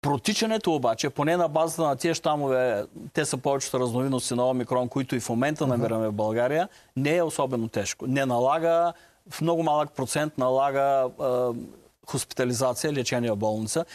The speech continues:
Speaker 1: и то по-скоро за рискови групи, за хората в високите възрасти и за хора с хронични заболявания. Така че не мисля, че има нещо особено притеснително,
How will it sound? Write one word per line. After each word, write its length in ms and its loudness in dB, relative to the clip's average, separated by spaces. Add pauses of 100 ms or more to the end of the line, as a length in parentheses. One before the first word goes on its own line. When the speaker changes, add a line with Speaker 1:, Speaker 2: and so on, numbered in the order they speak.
(120)
Speaker 1:
и 60 -4
то 140 0
по-скоро 440 -2
за 160 0
рискови 320 -4
групи, 320 -8
за 120 -4
хората 360 -2
в 60 -6
високите 420 -4
възрасти 380 -4
и 40 -4
за 160 -4
хора 240 -2
с 80 -8
хронични 400 -2
заболявания. 520 -6 (320)
Така 260 0
че 180 -2
не 160 2
мисля, 340 0
че 180 -2
има 220 0
нещо 480 -2
особено 500 0
притеснително, 800 -2